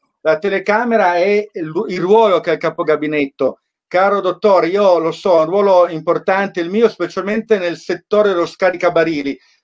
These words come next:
Questo lo apprendiamo da Torino Cronaca, che proprio ieri è uscita con un titolo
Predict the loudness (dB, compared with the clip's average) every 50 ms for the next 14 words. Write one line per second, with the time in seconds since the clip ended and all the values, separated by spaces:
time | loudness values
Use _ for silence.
0 | _ _ _ 2 2 2 4 4 2 4 2 -2 -4 -4 0 0 0 0 2 0
1 | 0 0 -2 _ _ _ _ _ _ _ _ _ _ _ _ _ _ _ -20 -8
2 | -2 0 0 0 0 0 -2 0 0 -2 0 2 4 4 4 4 2 0 0 -2
3 | -2 -4 -2 -4 -2 0 0 0 0 0 0 2 4 6 6 4 4 0 -2 -4
4 | -6 -4 -2 -2 -2 -4 -4 -6 -6 -6 -4 -4 -6 -4 -2 0 2 2 0 0
5 | -4